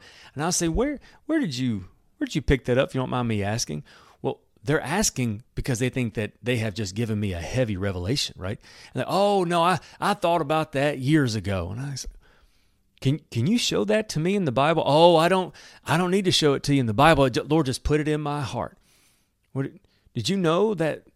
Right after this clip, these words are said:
everything that is in your heart may or may not be from the Bible, uh, be from God, because the Bible says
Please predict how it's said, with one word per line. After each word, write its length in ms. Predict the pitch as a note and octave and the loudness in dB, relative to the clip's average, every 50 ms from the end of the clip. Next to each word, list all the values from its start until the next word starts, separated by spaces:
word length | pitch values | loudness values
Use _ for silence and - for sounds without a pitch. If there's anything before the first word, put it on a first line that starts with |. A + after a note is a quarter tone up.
| _ _ _ _ _ _ - | _ _ _ _ _ _ -4
everything 680 | A#2 C#3 E3+ E3 F#3+ F#3+ F#3 F3+ - E3+ F3 F#3 G3 F#3 | 0 0 2 4 4 2 2 2 -2 -2 -2 -2 0 -2
that 220 | D#3 C3 - - _ _ | -2 -4 -4 -10 _ _
is 400 | C3+ B2 A#2+ A#2+ A#2 A2 G2 - - - | -4 -4 -2 -2 -4 -6 -8 -10 -10 -4
in 240 | C#3+ C#3+ D#3+ E3+ E3 | -2 0 0 0 0
your 220 | D#3 D#3 D3+ C#3 | -2 0 -2 -2
heart 320 | G2+ G#2+ C3 C3 D3+ C#3+ | -2 -2 -4 -4 -4 -4
may 240 | C#3+ A#2+ B2+ C#3 D#3 | -2 -2 0 0 0
or 60 | D#3+ | -2
may 120 | D#3 D3 D3 | -2 -4 -4
not 260 | D3 C#3+ C#3 C3+ A#2 | -4 -4 -6 -6 -4
be 180 | A#2 C3 D3 D3+ | -4 -4 -4 -4
from 260 | - - D3+ D3+ D3+ | -6 -6 -6 -4 -4
the 40 | B2+ | -4
Bible, 460 | G#2 G2+ A2+ C#3 D3 D3 D#3 D#3 - C#3+ A#2 - - | -4 -2 -2 -2 -2 -4 -8 -8 -10 -12 -12 -8 -8
uh, 100 | B2 A#2 | -8 -6
be 320 | A2 B2 C3 B2+ B2+ D3 D#3 | -6 -8 -6 -2 0 0 0
from 220 | - D3+ C3+ B2+ | -2 -4 -4 -4
God, 260 | A2 G#2+ A#2+ C#3 D3+ | -4 -4 -4 -4 -6
because 240 | B2 B2 - A#2+ G2 | -6 -8 -8 -8 -10
the 80 | G#2+ F#2 | -8 -8
Bible 320 | - A2+ C#3 C#3+ D3 C#3 | -6 -4 -4 -2 -2 -4
says 460 | - - A2 A2+ B2+ C#3+ D#3+ D3 - | -4 -4 -2 -2 -2 -2 -2 -6 -10